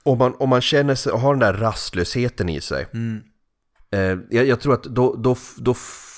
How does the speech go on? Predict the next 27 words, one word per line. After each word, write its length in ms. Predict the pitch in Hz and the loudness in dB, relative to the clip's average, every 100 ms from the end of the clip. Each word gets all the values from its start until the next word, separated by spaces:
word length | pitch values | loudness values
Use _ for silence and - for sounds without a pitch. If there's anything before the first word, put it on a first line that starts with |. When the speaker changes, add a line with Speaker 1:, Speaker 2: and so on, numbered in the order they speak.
| - - - - - - - - | -14 -14 -16 -16 -18 -18 -10 0
Speaker 1:
får 220 | 127 117 | 2 4
man 180 | 120 120 | 2 0
inte 240 | 113 117 | -2 0
heller 260 | 117 107 107 | 2 2 2
längtan 500 | 117 107 101 101 98 | 2 0 -2 -2 -2
efter 300 | 101 - 101 | -4 -4 -4
att 100 | 98 | -4
skapa 540 | - 147 117 - 202 | 0 4 4 4 2
någonting 320 | 120 85 85 | 2 -2 -8
på 80 | - | -6
samma 220 | 82 62 | -6 -6
sätt. 320 | - - - - _ _ _ _ _ | -10 -12 -18 -20 _ _ _ _ _
Speaker 2:
Nej. 260 | - 110 120 - - - | -6 -4 -6 -10 -14 -2
Speaker 1:
Minus 380 | 120 123 123 - | 2 4 2 0
fyra, 360 | 143 113 127 | -2 0 2
är 40 | 123 | 2
det 40 | |
någonting 280 | 120 113 113 | 0 0 2
mer 180 | 127 123 | 4 4
du 60 | |
vill 100 | 110 | 2
ha 80 | 104 | 2
säga 260 | - 98 90 | 2 0 2
om 80 | 92 | 0
den? 200 | 87 92 _ _ _ _ _ - - _ | -2 -6 _ _ _ _ _ -20 -20 _
Speaker 2:
Dels 460 | 120 131 156 156 - | -2 2 4 2 2
att 320 | 143 123 - | 2 2 -2